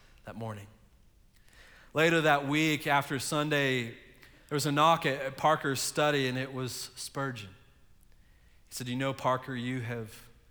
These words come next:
practiced grace on me. You've given me not what I deserved. You have given me what I needed, and you have given me a lot better than I gave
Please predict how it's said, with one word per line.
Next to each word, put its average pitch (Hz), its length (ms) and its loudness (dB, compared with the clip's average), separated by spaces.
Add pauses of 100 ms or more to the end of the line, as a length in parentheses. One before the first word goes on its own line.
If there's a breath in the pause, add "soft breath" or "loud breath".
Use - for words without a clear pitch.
(400 soft breath)
practiced 120 460 -2
grace 120 760 -4
on 107 200 -12
me. 104 280 -16 (920 loud breath)
You've 165 200 0
given 165 300 2
me 160 140 2
not 165 240 6
what 156 120 4
I 147 120 6
deserved. 143 540 0
You 170 140 -2
have 147 120 -4
given 151 260 -2
me 147 140 -2
what 147 420 0 (240 loud breath)
I 135 160 2
needed, 143 400 0
and 127 140 -4
you 147 140 -4
have 123 160 -4
given 135 280 -2
me 135 140 -2
a 113 80 0
lot 123 460 -2
better 123 260 -2
than 113 160 -6
I 120 460 -4 (420 loud breath)
gave 113 580 -8